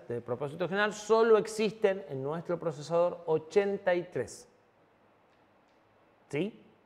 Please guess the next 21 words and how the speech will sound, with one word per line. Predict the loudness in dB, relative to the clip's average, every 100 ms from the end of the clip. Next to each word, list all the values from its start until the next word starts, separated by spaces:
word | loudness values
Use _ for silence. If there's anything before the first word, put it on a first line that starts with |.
| _ _ _ _ -20 -20 -20 _ 6
¿Por | 6 10
qué? | 8 8 0 -12 0
Porque | 4 4 2
nuestro | 2 0 0 0 0
procesador | 0 -2 -2 0 4 4 4 0 -10 -18 -20 _ _ _ _ -2
es | -2 0
de | -4
ciento | -4 -2 -2 -2 -2
cuarenta | 0 -2 -2 -2
y |
cuatro | 0 -2 -4
terminales, | -6 -2 0 0 0 -4 -10 -10 0
pero | 2
existe | 2 0 -4 -2
una | -2 -2
versión | -2 -2 2 2 2 -6 -14 -20 _ _ _ _ _ _
que | 0
usa | 0 -2
el | -6
mismo | -4 -4 -4
silicio | -2 -2 -2 -4 -8